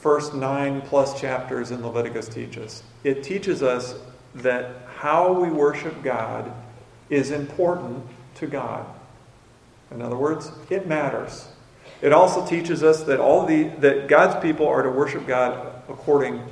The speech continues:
to God's word. That's what that whole nine plus chapters is about. It's, it's chapter after chapter after chapter to, to drive home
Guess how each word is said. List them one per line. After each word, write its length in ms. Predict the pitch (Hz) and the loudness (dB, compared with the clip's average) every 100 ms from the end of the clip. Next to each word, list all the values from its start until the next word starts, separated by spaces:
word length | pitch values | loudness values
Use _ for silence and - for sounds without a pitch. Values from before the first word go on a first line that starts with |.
| - | -14
to 80 | 120 | -8
God's 280 | 120 113 - | -6 -6 -6
word. 280 | 117 117 - - - - - - - - _ _ _ _ - 135 | -6 -6 -10 -18 -20 -20 -20 -20 -20 -20 _ _ _ _ -20 -8
That's 200 | 143 135 | 0 2
what 120 | 143 127 | 2 0
that 240 | 123 - | 0 0
whole 540 | 160 160 160 160 - - - - - - - - | 2 4 2 -2 -8 -14 -20 -20 -20 -20 -18 -6
nine 460 | 143 147 151 147 | -2 0 0 -4
plus 340 | 151 143 139 135 | 0 0 0 -4
chapters 640 | 131 127 131 127 123 - - - | -6 -4 -6 -6 -8 -12 -14 -6
is 160 | 131 | -6
about. 520 | 127 120 117 - - - - - - _ _ _ - | -2 -4 -4 -10 -14 -20 -20 -20 -20 _ _ _ -4
It's, 180 | 139 135 | -2 -2
it's 300 | 147 143 - | -4 -4 -6
chapter 560 | - 165 165 170 160 | 0 2 2 0 0
after 220 | 131 135 | 0 -4
chapter 420 | 123 151 147 151 139 | -2 0 2 0 -2
after 140 | 131 | -4
chapter 440 | - 139 - 123 120 | -2 -2 -2 -10 -12
to, 100 | 123 | -14
to 200 | - 131 | -6 -4
drive 340 | 131 135 135 | 2 2 2
home 340 | 139 131 - | -2 -2 -4